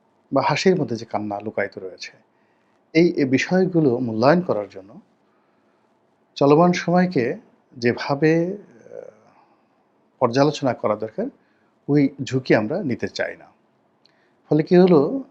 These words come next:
শেখ হাসিনার জামানাতে যেভাবে আমরা তার চলমান সময়টিকে মূল্যায়ন না করে আমরা তার, আহ,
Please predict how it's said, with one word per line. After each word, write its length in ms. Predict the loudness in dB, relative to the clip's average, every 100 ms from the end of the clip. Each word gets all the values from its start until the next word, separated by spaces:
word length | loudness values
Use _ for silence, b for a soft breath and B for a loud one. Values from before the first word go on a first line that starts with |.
| -14
শেখ 240 | -10 -8 -6
হাসিনার 340 | -4 0 2
জামানাতে 460 | 2 2 2 0 0
যেভাবে 340 | 0 0 -2
আমরা 200 | -2 -2
তার 120 | -6
চলমান 380 | -2 0 0 0
সময়টিকে 520 | -4 -4 -4 -4 -6
মূল্যায়ন 400 | -4 -2 0 -2
না 160 | -2 -6
করে 300 | -6 -8 -8 -10 _ _ _ _ _ _ _ _ _ _ _ _
আমরা 460 | 0 4 4 2 0
তার, 200 | 0 0 0
আহ, 1120 | -6 _ _ _ _ _ _ _ _ -12